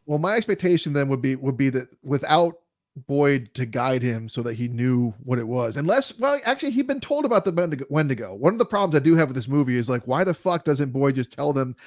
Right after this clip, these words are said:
that Ives or that Calhoun killed everyone? Why does he gotta tell them about the whole Wendigo thing?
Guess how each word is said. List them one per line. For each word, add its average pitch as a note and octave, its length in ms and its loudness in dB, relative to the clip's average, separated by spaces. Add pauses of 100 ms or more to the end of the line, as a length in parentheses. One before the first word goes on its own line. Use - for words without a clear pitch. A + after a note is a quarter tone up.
(180)
that B2+ 140 -4
Ives C3+ 340 0
or C3+ 140 0
that B2 140 -6
Calhoun C3+ 460 0
killed F#3+ 280 0
everyone? B2 300 0
Why C3+ 120 -2
does D#3 100 -2
he E3+ 60 0
gotta D3 220 -4
tell D#3 140 -2
them D3+ 140 0
about C#3 240 -2
the B2+ 60 -6
whole C3 180 2
Wendigo A#2 480 -4
thing? A2+ 340 -12